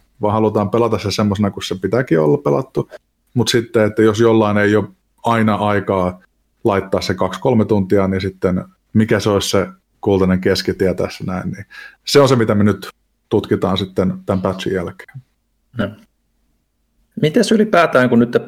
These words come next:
Speaker 2: puhutaan tästä launchista, niin minkälaista on ollut launchata peli tälleen maailmanlaajuisen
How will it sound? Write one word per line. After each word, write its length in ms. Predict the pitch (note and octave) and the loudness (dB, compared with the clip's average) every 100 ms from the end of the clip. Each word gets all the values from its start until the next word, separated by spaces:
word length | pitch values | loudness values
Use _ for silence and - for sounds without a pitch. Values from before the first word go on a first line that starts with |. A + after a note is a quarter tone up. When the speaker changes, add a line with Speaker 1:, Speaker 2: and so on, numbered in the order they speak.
| - | -2
Speaker 2:
puhutaan 360 | B2+ A#2+ A2+ G#2 | 0 2 0 0
tästä 260 | G2+ A2 | 0 2
launchista, 600 | A#2 A#2+ G#2+ - F2 - G#2 | 4 4 2 -2 -4 -2 0
niin 240 | G2 G2 | 2 2
minkälaista 640 | A#2+ D3+ B2+ A2+ G#2+ G#2+ G#2 | 2 4 4 4 2 2 4
on 80 | G#2+ | 4
ollut 520 | G#2 G#2 G2 - _ _ _ - | 4 4 2 -2 _ _ _ 0
launchata 560 | A2 A2 G#2+ - G2 - - | 2 4 2 -2 -2 -4 0
peli 300 | G#2+ G#2+ G2 | 2 4 2
tälleen 420 | - F#2+ F#2+ F#2 G#2+ | 0 2 2 2 2
maailmanlaajuisen 840 | G#2+ G2+ G2 F#2+ F#2+ F2+ - - | 2 2 2 2 2 0 -2 -6